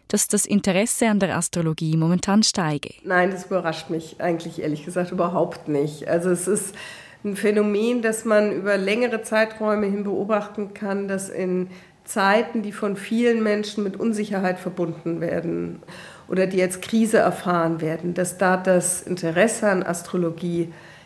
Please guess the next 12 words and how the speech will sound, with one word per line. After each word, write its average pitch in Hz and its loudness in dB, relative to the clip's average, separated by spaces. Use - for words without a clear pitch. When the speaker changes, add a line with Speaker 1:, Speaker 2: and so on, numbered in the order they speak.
Speaker 2:
generell 165 4
ansteigt. - -6
Speaker 1:
Die 202 2
Corona-Pandemie 202 6
könne 196 4
also 180 2
zum 180 0
großen 190 4
Interesse 175 0
an 156 2
Astrologie 160 -2
beitragen. 160 -2